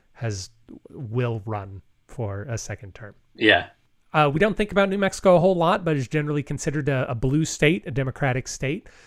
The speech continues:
Speaker 1: So Gary Johnson is an off-party governor, like Larry Hogan of Maryland or Charlie Baker of Massachusetts. And he had to do a lot of the things in his two terms through executive action and line item veto. He became famous during that time for using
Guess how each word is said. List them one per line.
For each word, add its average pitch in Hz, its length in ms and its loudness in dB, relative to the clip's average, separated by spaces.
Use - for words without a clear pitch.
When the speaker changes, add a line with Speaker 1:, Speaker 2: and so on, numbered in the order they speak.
Speaker 1:
So 135 360 -2
Gary 139 280 0
Johnson 131 680 -6
is 123 360 -4
an 127 140 -8
off-party 135 580 0
governor, 135 480 -6
like 127 300 -6
Larry 123 260 -4
Hogan 120 300 -6
of 117 80 -8
Maryland 117 360 -6
or 135 60 -6
Charlie 113 300 -6
Baker 110 280 -8
of 110 120 -8
Massachusetts. 117 760 -8
And 127 160 -4
he 139 100 -2
had 147 200 0
to 143 60 -4
do 139 160 -4
a 127 40 -4
lot 127 340 -2
of 135 80 -8
the 131 100 -6
things 147 300 -6
in 135 80 -4
his 123 140 -8
two - 180 -8
terms 120 400 -8
through 123 140 -8
executive 117 500 -4
action 113 340 -6
and 110 160 -10
line 113 240 -6
item 110 340 -6
veto. 117 520 -10
He - 60 -20
became 123 340 -4
famous 151 400 -2
during 147 240 -2
that 135 180 -2
time 131 340 -4
for 127 160 -8
using 147 720 -4